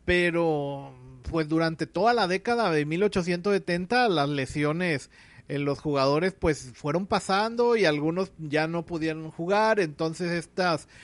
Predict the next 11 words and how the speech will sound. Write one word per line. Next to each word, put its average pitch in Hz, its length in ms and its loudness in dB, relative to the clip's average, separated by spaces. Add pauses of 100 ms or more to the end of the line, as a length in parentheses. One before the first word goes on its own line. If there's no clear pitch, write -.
(160)
lesiones 156 560 -2
fueron 180 280 0
haciendo 175 420 -2
que 175 180 -8
fuera 170 320 -2
cambiando 147 540 -4
la, 147 480 0
la 131 400 -2
mentalidad, 147 640 -2
y 156 80 0
entonces, 151 560 -4